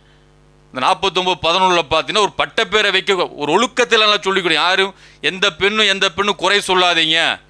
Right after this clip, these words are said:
இவ்வளோ ஒழுக்கத்தை எல்லாம் சொல்லிட்டு பட்டப்பேரை வைக்காதீங்கன்னு நல்லா சொல்றான். இன்னைக்கு எத்தனை குடும்பங்கள்ல இந்த பட்டப்பேர் வச்சு பேசுற பழக்கம் ஒரு குடும்பத்துடைய வழிமுறையாவே இருக்குது. அப்ப இப்படி பட்டப்பேர் வச்சிட்டு இருந்தோம்னா,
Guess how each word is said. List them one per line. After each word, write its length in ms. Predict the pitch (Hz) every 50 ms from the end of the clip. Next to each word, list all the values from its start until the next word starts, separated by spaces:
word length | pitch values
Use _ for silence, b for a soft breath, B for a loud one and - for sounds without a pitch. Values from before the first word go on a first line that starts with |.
| b b b b b b
இவ்வளோ 180 | 160 196 202
ஒழுக்கத்தை 480 | 165 175 220 247 240 - 240 233 202 175
எல்லாம் 180 | 170 190 196 180
சொல்லிட்டு 840 | - 160 160 185 196 196 175 135 117 123 127 143 170 196 208 - - b b b b b b b b b _ _ _ _ _ _ -
பட்டப்பேரை 680 | 160 170 - - - 285 269 226 220 233 226 214 202
வைக்காதீங்கன்னு 460 | 180 185 170 - - 208 190 180 175 208
நல்லா 200 | 202 185 180 180
சொல்றான். 340 | 160 143 151 139 135 131 -
இன்னைக்கு 260 | - - 135 123 131
எத்தனை 420 | 139 139 135 - - 226 233 214 208
குடும்பங்கள்ல 1040 | 180 151 - 180 196 208 190 185 175 160 151 135 131 120 120 139 165 180 - - - _ b b b b b
இந்த 160 | b 139 131 - -
பட்டப்பேர் 460 | 151 160 160 - 233 226 208 220 208
வச்சு 340 | 196 196 - - - 214 202
பேசுற 380 | 175 190 190 190 - 190 170 160 -
பழக்கம் 440 | - 151 170 196 208 196 - 226 233
ஒரு 180 | 233 214 185 180
குடும்பத்துடைய 840 | - 185 214 214 208 220 214 - - 185 185 190 226 240 240 214 - B B B B B 120 120
வழிமுறையாவே 840 | 143 160 202 240 269 269 262 254 254 254 247 247 247 247 247 240
இருக்குது. 320 | 226 208 175 160 131 110 - - _ _ _ _ _ _ b b b b b b b b
அப்ப 260 | - 139 156 170 214
இப்படி 320 | 208 196 180 - 160 165 165
பட்டப்பேர் 360 | - 262 220 233 254 240 208
வச்சிட்டு 300 | 208 - - 226 190 196
இருந்தோம்னா, 800 | 196 190 180 170 156 143 127 117 120 127 143 156 170 185 -